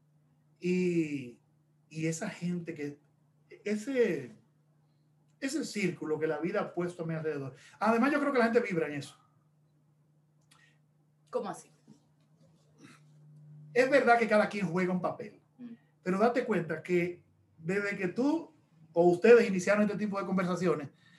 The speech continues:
Speaker 1: hay un grupo de gente que resuena con ustedes alrededor.
Speaker 2: Mm.
Speaker 1: O sea, como los imanes.
Speaker 2: Ujú.
Speaker 1: Entonces,
Speaker 2: Ujú.
Speaker 1: es posible que a mí me llegue una gente que esté en, en conflicto, pero mayormente el que va a estar a mi lado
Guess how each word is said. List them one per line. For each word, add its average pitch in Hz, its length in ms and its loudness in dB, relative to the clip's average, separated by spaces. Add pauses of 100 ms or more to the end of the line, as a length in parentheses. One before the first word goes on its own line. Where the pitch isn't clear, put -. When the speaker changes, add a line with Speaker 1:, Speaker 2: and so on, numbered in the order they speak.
(120)
Speaker 1:
hay 214 140 8
un 220 80 6
grupo 208 200 4
de 185 100 2
gente 180 280 0
que 175 80 -2
resuena 165 380 0
con 165 100 0
ustedes 127 400 -10 (140)
alrededor. 143 480 2
Speaker 2:
Mm. 131 60 -16 (1300)
Speaker 1:
O - 20 -20
sea, 233 140 -6
como 247 180 4
los 247 140 8
imanes. 262 340 4
Speaker 2:
Ujú. 262 300 0 (280)
Speaker 1:
Entonces, 240 280 6 (140)
Speaker 2:
Ujú. - 80 -14 (180)
Speaker 1:
es 165 100 2
posible 196 340 2
que 226 80 6
a 196 60 4
mí 185 60 4
me 180 120 4
llegue 185 200 4
una 180 140 4
gente 196 260 0
que 165 80 0
esté 170 640 2
en, 156 260 -4 (340)
en 175 220 0
conflicto, 202 600 2 (880)
pero 180 200 4
mayormente 202 800 4
el 151 140 -6
que 156 140 0
va 180 140 6
a 220 40 4
estar 220 260 2
a 214 80 4
mi 208 120 2
lado 160 580 4